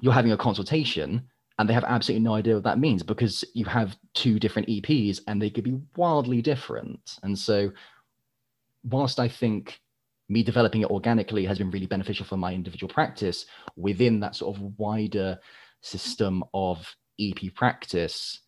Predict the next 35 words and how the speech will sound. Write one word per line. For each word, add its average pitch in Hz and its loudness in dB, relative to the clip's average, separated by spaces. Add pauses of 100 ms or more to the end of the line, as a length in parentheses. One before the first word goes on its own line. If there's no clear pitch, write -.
(460)
I 92 -2
don't 92 2
know 98 0
how, 92 -2 (440)
it's 123 2
not 175 2
that 202 6
it's 185 2
bad, 147 0 (1120)
but - 4
I 120 2
do 120 4
have 123 4
questions 98 0 (100)
that 98 -2
I 104 2
don't 135 4
have 127 6
answers 120 2
to, 95 -6
unfortunately, 87 -4
about 95 -4 (460)
how 104 0
do 101 -2
we 98 0
then 92 2 (360)
think 107 2
about 92 -2
that 87 -4
as 95 -8
a 92 -8
profession 87 -6
and 85 -8
trying 90 -2
to, 98 -2